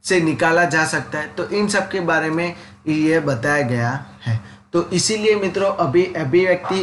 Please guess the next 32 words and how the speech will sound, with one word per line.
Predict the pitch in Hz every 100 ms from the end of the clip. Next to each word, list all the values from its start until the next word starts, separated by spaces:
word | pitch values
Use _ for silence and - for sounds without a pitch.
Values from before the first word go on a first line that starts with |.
| -
और | 165
वाचा | 147 143 143 175
के | 175 185
संबंध | 175 147 160
में | 160 165
एक | 170 165 180 180 - -
समिति | - 156 160 170 175
का | 160 175
गठन | 147 127 160 156
किया | 135 143
जा | 139 127 120 127 127 - - -
रहा | 131 113
है। | 110 - - -
ओके, | 202 220 - - - _ _ _ _ _ _ -
चलते | 180 175 214
हैं |
next | 214 208 -
question | 208 208 214
की | 202
तरफ। | 180 175 180 - - - _ _ _ _ _ _ _ _ _ _ _ _ _
हाल | 139 180
ही | 226
में | 214 214 214 165
भारत | 143 131 175 185 -
का | 180
पहला | 180 - 143 143 165 180
research | 147 135 165 165 165
reactor | 135 139 151 - 127 113 - - _ _
किसके | 175 - 214
द्वारा | 202 160 156 170
बनाया | 156 131 131 131
गया? | 113 104